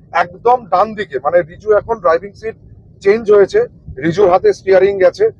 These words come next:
এতক্ষণ আমি ছিলাম। আর রিজু যে রোডটা দিয়ে যাচ্ছে, সেটা হচ্ছে আশি কিলোমিটার বা একশো কিলোমিটার maintain করার road। আর তার যেই যে সাদা দাগটা দেখতে পাচ্ছ ডান দিকে, যে রোস-, রোডটা যাচ্ছে, মানে, যে লেনটা যাচ্ছে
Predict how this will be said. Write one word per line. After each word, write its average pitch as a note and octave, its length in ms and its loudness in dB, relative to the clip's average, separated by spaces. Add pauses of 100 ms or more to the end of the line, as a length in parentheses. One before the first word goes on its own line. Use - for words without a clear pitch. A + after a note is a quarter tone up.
(180)
এতক্ষণ F3+ 340 -4
আমি F#3 200 -4
ছিলাম। G3 320 0 (540)
আর C3 380 2
রিজু E3+ 240 -10
যে G3 140 2
রোডটা G#3 340 -2
দিয়ে A3 160 -2
যাচ্ছে, F#3+ 320 -2
সেটা F#3+ 260 -4
হচ্ছে A#3 440 2 (420)
আশি D#3 300 -2
কিলোমিটার G#3+ 540 -2
বা F#3 240 0
একশো A3+ 300 -4
কিলোমিটার A3 500 -2
maintain F#3+ 400 -4
করার G3+ 300 2
road। F#3 320 2 (460)
আর D3 200 2
তার G3 200 2
যেই G3 200 2
যে G#3 140 -2
সাদা G#3+ 340 0
দাগটা A3+ 280 -2
দেখতে G#3+ 260 -2
পাচ্ছ G#3+ 240 -4
ডান G3 360 -2
দিকে, A#3+ 200 -4
যে A3+ 120 -4
রোস-, G#3+ 240 0 (180)
রোডটা F#3+ 320 0
যাচ্ছে, F3 300 -2
মানে, F3+ 200 0 (260)
যে G3 140 2
লেনটা G3+ 420 0
যাচ্ছে F#3+ 420 -2